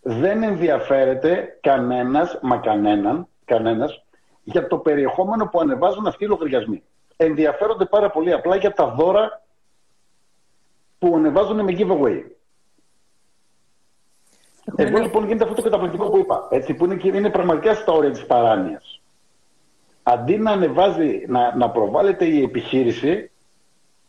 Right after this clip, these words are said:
Speaker 1: όταν κάνει ένα giveaway στο λογαριασμό του influencer, κερδίζει ο influencer κοινό, δίνοντας δώρα, και η επιχείρηση στο τέλος δεν παίρνει και τίποτα. Είπαμε, λοιπόν, ότι χρησιμοποιούν αυτή την παγκόσμια πρωτοτυπία και το χειρότερο από όλους, ε,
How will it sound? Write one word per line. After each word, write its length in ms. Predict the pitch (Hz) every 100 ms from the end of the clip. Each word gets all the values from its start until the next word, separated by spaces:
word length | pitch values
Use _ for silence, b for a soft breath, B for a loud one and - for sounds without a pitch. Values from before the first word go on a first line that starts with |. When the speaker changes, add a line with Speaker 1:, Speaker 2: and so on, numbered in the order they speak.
| _ _
Speaker 1:
όταν 320 | 135 131 175
κάνει 260 | 160 170 160
ένα 180 | 170 123
giveaway 500 | 151 151 131 123 143 120
στο 180 | -
λογαριασμό 560 | 127 117 120 110 131 156
του 220 | 160 139
influencer, 520 | 110 110 107 - 131 180 - _ _ _ _
κερδίζει 520 | 147 127 - 214 185
ο 60 | 214
influencer 720 | 196 156 147 180 202 185 131
κοινό, 640 | - 120 110 113 190 - - _ _
δίνοντας 600 | 113 151 143 131 - - _
δώρα, 680 | 107 107 117 139 214 - - _ _ _
και 100 | 233
η 40 |
επιχείρηση 340 | 165 151 240 -
στο 100 | 175
τέλος 180 | 240
δεν 80 | 208
παίρνει 160 | 190 165
και 60 |
τίποτα. 300 | 143 - - - _ _ _ _ _ _ _ _
Είπαμε, 300 | 175 196 180
λοιπόν, 240 | 151 165
ότι 80 | 147
χρησιμοποιούν 380 | 123 135 120 147
αυτή 140 | 131
την 120 | 139
παγκόσμια 480 | 113 117 143 135 131
πρωτοτυπία 680 | 107 98 90 - 92 95 - _ _ _ _
και 140 | 160
το 120 | 160
χειρότερο 480 | - 135 180 190 208
από 200 | 185 143
όλους, 340 | 113 101 - -
ε, 200 | 123